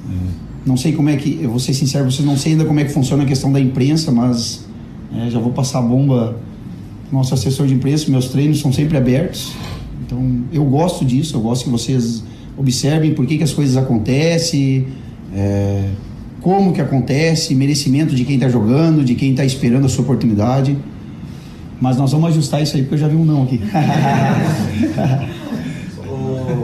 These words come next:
Speaker 2: ô, Júnior, o que que a diretoria te passou sobre a categoria de base? Ela vai, vai ser feita, como é que vai ser? E como é que é o trabalho do técnico Júnior Rocha com a categoria de base? Ele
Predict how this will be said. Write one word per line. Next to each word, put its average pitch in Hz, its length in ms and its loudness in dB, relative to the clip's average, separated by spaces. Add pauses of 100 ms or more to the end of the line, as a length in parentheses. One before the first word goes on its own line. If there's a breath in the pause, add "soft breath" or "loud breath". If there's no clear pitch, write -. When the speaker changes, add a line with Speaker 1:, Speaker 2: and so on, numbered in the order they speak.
(160)
Speaker 2:
ô, 135 100 -4
Júnior, 139 220 -2
o 123 40 -4
que 156 120 -6
que 190 220 -8
a 160 160 -6
diretoria 139 520 -4
te - 120 -10
passou 123 320 -8
sobre 117 440 -8
a 104 60 -8
categoria 104 460 -8
de - 60 -10
base? - 460 -6
Ela 95 200 -8
vai, 98 500 -8
vai 92 160 -12
ser - 140 -12
feita, - 300 -8
como 104 160 -6
é 101 40 -4
que 104 100 -8
vai 98 140 -8
ser? 127 300 -8
E 139 40 -6
como 151 160 -8
é - 100 -8
que - 60 -10
é - 40 -10
o - 60 -6
trabalho 117 480 -6
do 113 80 -8
técnico 113 460 -8
Júnior 117 280 -6
Rocha 113 440 -8 (140)
com 127 380 -8 (160)
a - 100 -14
categoria 110 480 -8
de 101 60 -12
base? 92 300 -10
Ele 95 80 -10